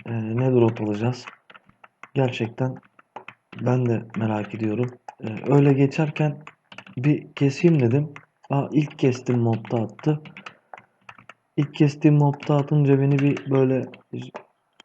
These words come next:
dedim, bir denemek istiyorum yani on dakika. Hatta on dakika bile, e, durmadım. Sekiz dakika falandır. Sekiz dakikada on adet aldım arkadaşlar.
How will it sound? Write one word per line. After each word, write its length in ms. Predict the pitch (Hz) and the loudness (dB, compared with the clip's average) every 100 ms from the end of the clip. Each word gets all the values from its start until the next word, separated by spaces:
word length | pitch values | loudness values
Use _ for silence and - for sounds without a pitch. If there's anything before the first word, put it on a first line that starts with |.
| _ _ - | _ _ 2
dedim, 400 | 127 131 131 - | 4 4 2 0
bir 200 | 123 131 | 2 4
denemek 340 | 127 127 135 | 4 4 0
istiyorum 500 | 131 - - 107 107 | -2 -8 -4 -2 -2
yani 220 | 107 104 | -4 -2
on 260 | 113 113 117 | -2 0 2
dakika. 440 | 110 - 143 156 - _ - - - _ _ _ | 2 2 -6 -6 -12 _ -20 -20 -20 _ _ _
Hatta 340 | 131 127 135 | -4 0 2
on 240 | 131 131 123 | 2 4 4
dakika 340 | 120 120 127 | 2 2 2
bile, 320 | 117 110 - - | 4 0 -2 -6
e, 260 | 110 107 101 | -6 -4 -2
durmadım. 500 | 113 110 110 107 95 - | -2 -2 -2 -4 -6 -12
Sekiz 400 | - 120 117 113 | -10 -6 -4 0
dakika 260 | 113 113 120 | 2 2 -2
falandır. 640 | 117 120 127 117 117 123 - | 0 4 4 4 0 -4 -10
Sekiz 400 | - 127 151 143 | -6 -4 -2 0
dakikada 380 | 131 120 117 131 | 2 2 0 2
on 320 | 135 131 123 | 2 4 4
adet 200 | 120 123 | 2 2
aldım 320 | 107 101 104 | -2 -4 -4
arkadaşlar. 580 | 101 95 95 92 - 156 | -4 -6 -8 -8 -8 -10